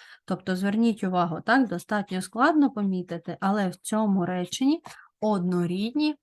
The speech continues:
присудки. Ми підмет. Що зробили? Відвідали. Ми що зробили? Встигли побувати. І бачимо, що ми бачимо?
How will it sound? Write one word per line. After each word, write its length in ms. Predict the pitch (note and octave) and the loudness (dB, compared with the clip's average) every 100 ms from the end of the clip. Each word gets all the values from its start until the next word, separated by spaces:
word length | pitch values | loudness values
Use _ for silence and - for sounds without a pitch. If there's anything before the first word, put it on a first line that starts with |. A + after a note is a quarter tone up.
| _ | _
присудки. 680 | - G#3 G3+ - - - F#3+ - | -2 2 2 0 -8 -12 -16 -2
Ми 420 | G#3 G#3+ A3+ D3+ - - - _ _ | 2 4 4 2 -6 -20 -20 _ _
підмет. 460 | F#3 F3 E3 G3 - _ - - - | -2 -2 0 -4 -6 _ -20 -20 -10
Що 400 | - - C4+ B3+ | -8 0 2 2
зробили? 640 | - F#3+ E3 E3+ E3+ F3+ F#3+ | 0 0 0 -2 -4 -6 -4
Відвідали. 1000 | F3 A#3+ G#3+ F3+ E3+ D#3+ F3 F3+ A3+ C4 _ | 0 0 0 0 0 0 0 -2 -4 -8 _
Ми 220 | G3 G3 | 2 4
що 380 | E3 - - F3 | 2 -2 -4 -4
зробили? 580 | E3+ G3+ G3+ A#3+ C4+ D4+ | -2 -2 0 2 2 0
Встигли 840 | C#4+ - - F3 F3 E3+ G3+ A3+ - _ | -4 -8 -4 0 0 0 0 -2 -6 _
побувати. 840 | G3+ F#3 G3 G3 F#3+ - - - - _ - - _ _ _ - | -2 0 0 2 2 0 -2 -14 -16 _ -20 -20 _ _ _ -4
І 180 | A#3 G#3 | 0 2
бачимо, 960 | G3+ F#3+ E3+ - - G#3 A3 C#4 F4+ _ _ _ _ _ _ _ _ _ _ _ _ _ _ _ _ _ _ _ _ _ _ _ _ _ _ _ - | 2 2 0 -2 -2 0 0 0 -2 _ _ _ _ _ _ _ _ _ _ _ _ _ _ _ _ _ _ _ _ _ _ _ _ _ _ _ -18
що 260 | - A#3 | -2 2
ми 140 | A#3 G#3 | 4 4
бачимо? 580 | F#3+ F3+ F3 F#3+ F#3+ | 2 0 -2 -6 -6